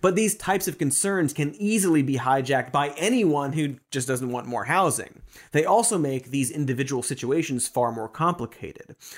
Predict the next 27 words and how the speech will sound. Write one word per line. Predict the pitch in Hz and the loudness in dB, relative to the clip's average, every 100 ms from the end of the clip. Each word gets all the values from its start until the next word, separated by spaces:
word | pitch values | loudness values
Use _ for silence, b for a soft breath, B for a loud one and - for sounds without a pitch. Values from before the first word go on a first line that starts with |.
| - | -8
For | - 110 | -4 -2
example, | 107 127 151 123 117 | -2 -2 0 -2 -2
in | 127 | 0
New | 143 | 2
York | 139 123 | 0 -2
City, | - - 214 131 131 B | 0 0 0 0 -4 B
a | - | -12
council | - 185 202 | -2 0 2
member | 151 131 127 | 2 2 0
named | 127 139 127 | 0 -2 -2
Tiffany | - 170 185 | -4 0 0
Caban | - 127 143 196 151 120 107 | 0 0 4 4 4 0 -6
put | - 220 | -2 -2
her | 160 | -2
support | 185 190 - 131 - | -4 -6 -4 -2 -2
behind | 110 117 107 104 - B - | -4 -4 -6 -8 -14 B -2
a | 123 | 2
one | 127 214 | 4 4
thousand | - 135 131 131 | 2 0 0 -2
three | 135 185 | 0 0
hundred | 143 151 143 113 | 0 -2 -4 -4
unit | 120 127 - | -2 -2 -2
housing | - 139 143 131 | 0 2 2 0
development | 117 110 92 113 | -2 -2 -4 -8
in | - 123 | -8 -6
Astoria, | 107 - 107 104 | -4 -4 -2 -4
Queens. | - 269 233 98 - - | 0 2 2 0 -8 -10